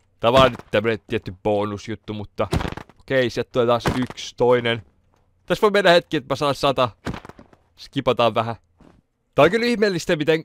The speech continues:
missään minipelissä tää nälkämittari ei vaikuttanut mitenkään ja se ei laskeutunut. Mut nyt kun kerrankin pitäisi juosta täällä ympyrää, niin yhtäkkiä mun nälkämittari menee. Mä menetän juoksuvauhin kohta ja sit mun pitää vaan kävellä ja kerätä loput neljäkymmentä lahjaa, joten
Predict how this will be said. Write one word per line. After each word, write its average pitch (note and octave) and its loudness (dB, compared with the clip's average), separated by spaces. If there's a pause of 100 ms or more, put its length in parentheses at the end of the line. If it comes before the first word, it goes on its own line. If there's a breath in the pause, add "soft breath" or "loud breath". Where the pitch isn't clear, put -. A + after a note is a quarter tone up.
(100)
missään E3 -2
minipelissä B2+ -4
tää C3+ 0
nälkämittari A2+ -2
ei A2 -2
vaikuttanut A2+ -2
mitenkään G#2+ 0
ja G#2 0
se A#2+ -2
ei A#2 2
laskeutunut. A#2 -2
Mut D3 -10
nyt G#3 -6
kun E3+ -14
kerrankin F#3 -2
pitäisi - -2
juosta D3 2
täällä A#2+ -2
ympyrää, G#2+ -2 (580 soft breath)
niin C3 2
yhtäkkiä C3+ -2
mun B2+ -4
nälkämittari A2+ 0
menee. A2+ 0
Mä B2 -2
menetän C#3+ -2
juoksuvauhin C3 -2
kohta B2+ -2 (160)
ja B2+ -4
sit - -16
mun C3 -8
pitää C3+ 0
vaan C3+ 0
kävellä C#3 0
ja B2 -2
kerätä B2 -6
loput B2+ -4
neljäkymmentä C3 -2
lahjaa, A#2 0 (120)
joten B2 -6